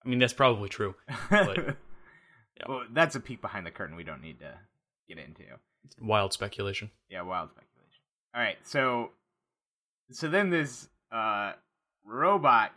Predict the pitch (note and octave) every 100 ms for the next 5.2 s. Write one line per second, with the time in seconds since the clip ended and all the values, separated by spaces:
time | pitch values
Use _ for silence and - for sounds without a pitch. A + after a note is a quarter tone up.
0 | - G#2+ G2+ F#2+ F#2 F#2 F#2+ _ _ D3
1 | D#3+ - C3 B2 C#3+ B2 G#2+ - A2+ A2+
2 | G2+ F#2 - G#2 F#2+ F2+ E2+ - G2+ A2+
3 | A2+ A2+ G#2+ F#2 F2+ F2 D2+ C#3 D#3 B2+
4 | - _ A#2 D#3 C#3 C#3+ A#2+ C#3+ - G#3
5 | E3+ A#2